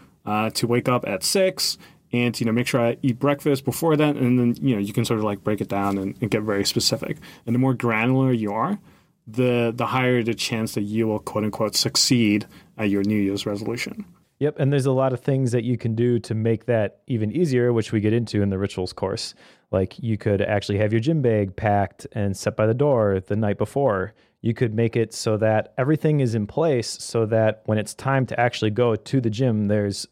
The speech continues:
Speaker 2: significantly less friction than if you just woke up, decided, "Oh, hey, that's right, I said I was gonna go to the gym," and now you have to get everything ready and you have to actually get in the car and go.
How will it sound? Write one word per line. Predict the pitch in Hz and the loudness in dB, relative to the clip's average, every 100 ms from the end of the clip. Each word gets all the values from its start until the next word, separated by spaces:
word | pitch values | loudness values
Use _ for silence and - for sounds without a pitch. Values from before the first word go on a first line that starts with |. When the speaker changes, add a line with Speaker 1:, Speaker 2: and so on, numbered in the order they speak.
| _ | _
Speaker 2:
significantly | - 110 139 123 113 110 | -8 -2 0 0 2 4
less | 104 98 | 2 0
friction | - 135 - 110 101 - - _ _ - | -2 -2 0 2 0 -4 -20 _ _ -4
than | 107 104 | 0 0
if | 98 | 0
you | 117 | 0
just | 110 110 101 - | 2 2 0 0
woke | 110 110 | 0 2
up, | 107 104 - | 2 0 -4
decided, | - - 104 101 98 | -10 -2 0 0 0
"Oh, | 139 131 | 0 0
hey, | 107 135 101 95 | 2 2 0 -2
that's | 113 - | -4 0
right, | 131 107 - | 0 0 -2
I | |
said | 104 117 107 | -2 2 2
I | |
was | 101 | 2
gonna | 107 101 | 2 0
go | 101 104 | 2 0
to | |
the | 95 | 0
gym," | 98 131 120 104 - | 0 2 2 0 -4
and | 110 | -2
now | 107 | 0
you | 107 101 | 0 0
have | 101 | -2
to | - | -4
get | 92 107 | -2 0
everything | 107 101 - 98 | 2 0 0 0
ready | 104 104 98 92 _ _ - | 0 2 0 -4 _ _ -8
and | 104 | -4
you | |
have | 104 - | -2 -4
to | - | -4
actually | 98 - 95 | -4 -2 -2
get | 101 | -2
in | |
the | 95 | -4
car | - 95 | -2 -2
and | 90 | -2
go. | 90 78 - | -2 -2 -6